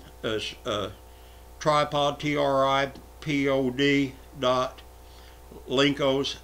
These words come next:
L Y C O S dot C O M, com. Uh, you can get free,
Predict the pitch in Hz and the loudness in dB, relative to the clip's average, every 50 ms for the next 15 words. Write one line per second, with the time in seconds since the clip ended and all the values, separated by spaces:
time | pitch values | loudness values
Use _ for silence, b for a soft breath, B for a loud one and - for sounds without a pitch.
0 | - 156 143 139 139 135 131 131 131 135 131 135 135 135 135 131 - - - - | -2 2 4 6 6 4 4 4 4 6 6 6 6 4 2 0 -6 -12 -16 -10
1 | - - - 156 143 139 135 139 139 131 131 123 127 - - - 151 139 139 139 | -8 -6 -4 -2 0 0 0 0 0 2 2 0 0 -2 -4 2 4 6 6 6
2 | 139 - - - - - B B B B B B B B B - 120 127 131 135 | 4 2 -2 -8 -10 -10 B B B B B B B B B 0 2 4 4 4
3 | 131 135 - - - - - - - - - - - - - - - - - - | 2 0 -4 -14 -20 -20 -20 -20 -20 -20 -20 -20 -20 -20 -20 -20 -20 -20 -20 -20
4 | - - - - - - - - - - - 147 139 131 127 131 135 127 110 95 | -20 -20 -20 -20 -20 -20 -18 -10 -8 -4 -2 0 2 2 4 4 4 4 4 2
5 | 92 90 - - - - - 143 131 123 110 98 - - B B B B B B | 0 -8 -14 -18 -14 -6 -4 -2 0 0 0 -2 -6 -10 B B B B B B
6 | - 131 123 120 120 123 - - - - - - - - - 139 143 139 165 156 | -4 0 2 2 2 0 -2 -12 -20 -20 -20 -20 -16 -8 -4 -4 -2 -2 -2 0
7 | 139 139 135 156 - - - - 165 165 170 160 156 151 143 131 | 2 2 2 0 -4 -12 -8 -2 2 4 6 6 6 4 0 -4